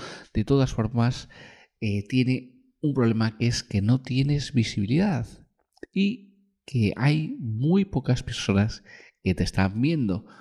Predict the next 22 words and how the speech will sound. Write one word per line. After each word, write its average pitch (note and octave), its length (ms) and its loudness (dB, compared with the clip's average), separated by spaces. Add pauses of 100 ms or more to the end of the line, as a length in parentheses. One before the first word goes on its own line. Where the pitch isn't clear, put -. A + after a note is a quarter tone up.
(120)
Con B3+ 120 2
lo A#3 100 2
cual, D3+ 340 -2
si B2 180 -4
hay C#3+ 140 2
muy D#3 320 2
pocas D3+ 300 -2
personas C3 400 2
que G2+ 160 0
te - 80 -4
están A#2 260 0
viendo, G2+ 480 2 (320)
muy B2 260 2
pocas A#2+ 320 -4
personas F2+ 640 2 (640)
van G#2+ 340 0
a A2 60 -2
estar F2 480 -2
interesadas G#2 1040 0
en G2+ 180 2
tu F#2+ 100 -2
oferta. - 500 -2